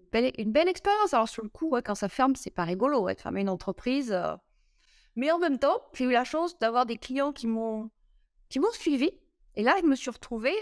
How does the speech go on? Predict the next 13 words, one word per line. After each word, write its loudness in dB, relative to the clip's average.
euh, 0
encore 2
une -2
fois, 4
retour 0
à 2
case 0
départ 0
dans 0
mon 0
appartement, -2
<laughs> -10
dans 2